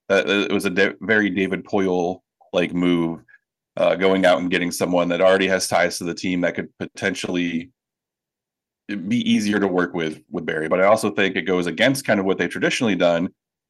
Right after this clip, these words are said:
because they were interviewing coaches while they still had a head coach employed. They were also taking time to go through, and they were, and it felt like they were trying to keep all this on the D L too. Like, they were trying to have the quietest head coaching search in, in N H L history while also still having a head coach under contract.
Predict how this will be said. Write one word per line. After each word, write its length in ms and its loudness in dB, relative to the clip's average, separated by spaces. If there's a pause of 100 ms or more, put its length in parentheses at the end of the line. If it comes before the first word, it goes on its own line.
(140)
because 420 4
they 120 4
were 160 0
interviewing 560 4
coaches 400 0
while 140 4
they 120 0
still 220 0
had 220 4
a 60 -2
head 160 -2
coach 240 -6
employed. 440 -4 (500)
They 100 0
were 140 4
also 640 4 (460)
taking 360 0
time 340 2
to 180 -2
go 180 2
through, 360 0
and 100 2
they 60 4
were, 80 2
and 200 0
it 240 -2
felt 140 4
like 80 0
they 100 2
were 80 4
trying 220 4
to 40 -2
keep 260 -2
all 200 10
this 180 0
on 140 4
the 80 -4
D 140 -4
L 160 0
too. 160 -6
Like, 160 -2
they 100 0
were 80 2
trying 300 2
to 80 -8
have 160 0
the 60 -4
quietest 460 2
head 140 -2
coaching 340 -2
search 300 -4
in, 100 -6
in 160 -2
N 100 0
H 140 -4
L 80 0
history 300 -2
while 140 6
also 220 2
still 160 -6
having 240 -2
a 60 -6
head 160 -6
coach 220 -6
under 140 -6
contract. 600 -4